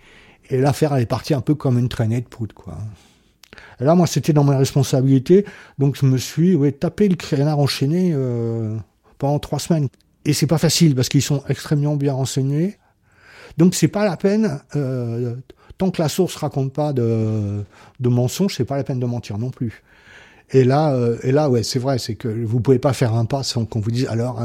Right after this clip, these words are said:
et nana, et nana, et nana. Et il faut raconter l'histoire, il faut aussi, il faut entendre tous les jugements divers et variés, et cetera, et cetera. Et à ce moment-là, des clivages qui étaient un peu préexistants,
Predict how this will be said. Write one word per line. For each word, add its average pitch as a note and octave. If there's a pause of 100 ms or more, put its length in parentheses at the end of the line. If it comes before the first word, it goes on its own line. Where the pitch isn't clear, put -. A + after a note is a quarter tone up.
(100)
et A2+
nana, A#2+
et A#2
nana, A#2
et G#2+
nana. B2 (260)
Et A#2
il A#2+
faut A#2+
raconter G#2
l'histoire, A2+
il G#2
faut -
aussi, C#3 (200)
il B2+
faut C3+
entendre B2+
tous C3
les B2+
jugements B2
divers A2+
et G#2
variés, G#2+
et B2
cetera, G2+
et G#2
cetera. - (840)
Et C#3+
à C3
ce -
moment-là, F3+ (480)
des C#3+
clivages F#3+
qui D3+
étaient C#3+
un D3+
peu G#3
préexistants, D3+